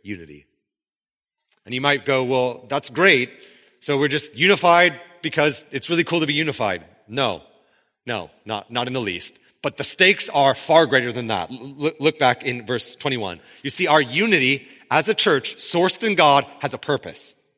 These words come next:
Verse twenty-one. Jesus prays that, that we may be one, just as you, Father, are in me and I in you, that they may also be in us. Why?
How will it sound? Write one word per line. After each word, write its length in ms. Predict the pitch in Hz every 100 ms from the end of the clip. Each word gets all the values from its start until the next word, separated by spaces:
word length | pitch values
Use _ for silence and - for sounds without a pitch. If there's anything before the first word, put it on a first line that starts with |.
| _ _
Verse 180 | 131 -
twenty-one. 400 | - 135 87 76 _ _ _ _ _ _ _ _ _ _ _ _ _ _ _ _ _ -
Jesus 300 | 151 143 -
prays 300 | 165 170 -
that, 180 | 147
that 160 | 135 147
we 100 | 147
may 120 | 143
be 140 | 127 127
one, 320 | 127 185 170
just 180 | 151 -
as 260 | 135 - -
you, 220 | 123 175
Father, 380 | 143 135 127 127
are 160 | 113 120
in 100 | 120
me 160 | 165
and 100 | 156
I 100 | 127
in 180 | 123 117
you, 180 | 160 160 - -
that 160 | 135 127
they 100 | 147
may 160 | 139
also 260 | 143 143 151
be 220 | 117 127
in 100 | 127
us. 320 | 143 190 - - _ -
Why? 400 | 127 170 214